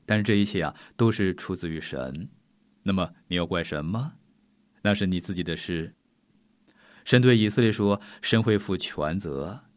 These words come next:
但是神也告诉他们原因了，那是因为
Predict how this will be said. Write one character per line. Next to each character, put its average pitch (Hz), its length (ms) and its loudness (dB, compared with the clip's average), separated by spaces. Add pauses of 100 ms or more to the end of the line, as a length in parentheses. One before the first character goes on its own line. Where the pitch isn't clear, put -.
(280)
但 117 120 4
是 123 100 4
神 101 220 0
也 98 100 2
告 110 140 0
诉 92 100 -4
他 90 200 -6
们 85 160 -4
原 73 200 -6
因 85 160 -4 (100)
了， 92 180 -12 (260)
那 92 140 0
是 87 120 -4
因 82 100 -2
为 80 140 -2